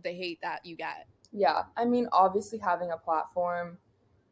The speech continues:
Speaker 2: you're gonna have a lot of things that come with that. I mean, positive comments, negative
Speaker 1: Mm-hmm.
Speaker 2: comments. It's like,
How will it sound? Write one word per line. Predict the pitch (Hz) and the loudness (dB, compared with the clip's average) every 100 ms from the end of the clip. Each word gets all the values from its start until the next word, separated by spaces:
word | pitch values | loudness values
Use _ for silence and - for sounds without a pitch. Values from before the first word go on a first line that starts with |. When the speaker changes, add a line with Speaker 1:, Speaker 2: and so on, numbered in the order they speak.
| - | -8
Speaker 2:
you're | 175 175 165 - | -2 -2 -2 -6
gonna | 180 165 | -4 -4
have | 180 160 156 156 | -2 2 4 4
a | |
lot | 151 151 | 4 2
of | 160 | 0
things | 156 156 | -6 -8
that | - | -10
come | 165 156 | -8 -6
with | 160 208 | -4 0
that. | 220 226 - | 0 -2 -6
I | 165 | -6
mean, | 156 156 151 - | -4 -4 -6 -8
positive | - 165 160 160 - | -2 0 2 -2 -2
comments, | - 165 160 151 - - - | -4 -2 -2 -4 -8 -12 -6
negative | - - - | -4 -6 -8
Speaker 1:
Mm-hmm. | - - - 175 | -8 -8 -8 -12
Speaker 2:
comments. | 196 | -14
It's | 170 - | -10 -4
like, | 170 160 | -2 -2